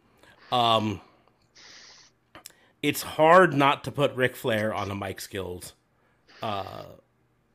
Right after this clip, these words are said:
list. It, it really is hard. So, so he's gotta be number two. Um, number three is, I'm gonna say The Rock.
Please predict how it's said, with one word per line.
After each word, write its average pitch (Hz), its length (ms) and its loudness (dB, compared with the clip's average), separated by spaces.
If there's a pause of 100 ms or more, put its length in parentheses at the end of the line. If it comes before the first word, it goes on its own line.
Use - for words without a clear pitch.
(200)
list. - 440 -14
It, 113 100 -20 (200)
it 120 140 -12 (100)
really 120 380 -2
is 95 140 -4
hard. 87 340 -14 (480)
So, 117 800 2
so 120 160 -8
he's 147 340 -2
gotta 131 280 -2
be 120 100 -4
number 110 300 -2
two. - 360 -12 (1300)
Um, 107 640 -4 (1600)
number 147 400 2
three 175 680 -2
is, 143 300 -6 (2250)
I'm 165 80 2
gonna 208 140 4
say 214 180 8
The 143 160 6
Rock. 98 460 -4